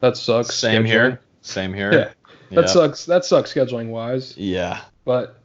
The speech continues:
Speaker 1: it also means, I think I said on the last podcast, if Florida State wins this game against Clemson, they get to play Friday at,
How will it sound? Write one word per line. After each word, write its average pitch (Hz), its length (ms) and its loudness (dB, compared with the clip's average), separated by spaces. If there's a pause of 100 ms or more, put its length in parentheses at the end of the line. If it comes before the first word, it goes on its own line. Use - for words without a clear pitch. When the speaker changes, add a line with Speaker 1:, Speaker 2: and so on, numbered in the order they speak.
Speaker 1:
it 135 100 -2
also 143 280 2
means, 135 320 0
I 117 100 -2
think 131 160 0
I 123 60 -2
said 127 180 -2
on 117 80 -4
the 113 80 -4
last 113 220 -6
podcast, 110 500 -4
if 110 120 -10
Florida 127 200 0
State 120 200 -2
wins 120 260 -2
this 113 100 -4
game 120 240 -2
against 110 220 -6
Clemson, 113 500 -4 (400)
they 113 140 2
get 117 140 2
to 117 60 -2
play 113 260 0
Friday 110 680 -2
at, 101 380 -2